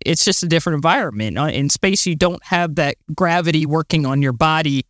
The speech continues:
where you can keep those things a hundred percent. You're gonna lose some of it. And granted, they do things to, to mitigate it, but it's, it's not a, it's not like a hundred percent being on Earth. It's a different environment. It's like being under the sea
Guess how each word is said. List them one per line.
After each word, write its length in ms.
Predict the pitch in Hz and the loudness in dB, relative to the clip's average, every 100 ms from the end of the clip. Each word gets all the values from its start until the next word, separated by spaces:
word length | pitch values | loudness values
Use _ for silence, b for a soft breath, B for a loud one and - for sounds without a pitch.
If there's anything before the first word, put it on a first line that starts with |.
| _ _ _ _ _ _ _ _ _ _ - | _ _ _ _ _ _ _ _ _ _ -2
where 160 | 151 | 2
you 140 | 165 165 | 2 2
can 160 | 143 | 0
keep 240 | 131 - 202 | 0 0 0
those 260 | - 127 - | 0 0 0
things 580 | 180 160 147 139 - - - | 0 0 0 -2 -2 -6 -2
a 100 | 127 | 0
hundred 220 | 151 143 | 2 0
percent. 480 | - 120 - 135 107 | 0 0 0 -2 -2
You're 120 | 147 | 0
gonna 220 | 170 185 170 | 2 2 2
lose 200 | 151 - | 0 0
some 220 | 151 123 | 0 -2
of 120 | 101 - | -4 -6
it. 140 | - _ _ | -10 _ _
And 220 | - 180 175 | 0 2 2
granted, 320 | 196 185 170 | 0 0 -2
they 120 | 240 | -2
do 220 | 151 175 | 0 0
things 420 | - 180 160 147 - | 0 0 0 -2 0
to, 300 | 165 139 131 | 0 0 -2
to 140 | 143 | -4
mitigate 560 | 143 233 254 160 135 127 | 0 0 0 0 0 0
it, 160 | 156 | 0
but 120 | 170 | 0
it's, 220 | 165 - - _ - | -2 -4 -14 _ -2
it's 220 | 190 - | 0 2
not 200 | 190 185 | 2 2
a, 160 | 165 - | 0 -2
it's 220 | 185 - - | -2 -2 0
not 300 | 208 208 - - | 0 0 -4 -4
like 200 | 180 170 | -2 0
a 80 | 147 | 0
hundred 260 | 185 165 147 | 0 -2 0
percent 360 | 151 - 160 - - | -2 -2 -4 -6 0
being 380 | 156 143 123 | 2 4 2
on 220 | 110 113 104 | 0 0 -2
Earth. 140 | - _ _ _ _ | -6 _ _ _ _
It's 140 | 214 233 | -2 0
a 40 | |
different 360 | 165 196 - 165 | 0 0 0 0
environment. 460 | 151 151 139 117 | 2 0 -2 -4
It's 160 | 120 - | -2 0
like 180 | 180 - | 0 0
being 240 | 196 180 | 2 2
under 200 | 160 160 | 2 0
the 160 | 151 139 | 0 0
sea 420 | - - 151 107 | 0 0 0 -2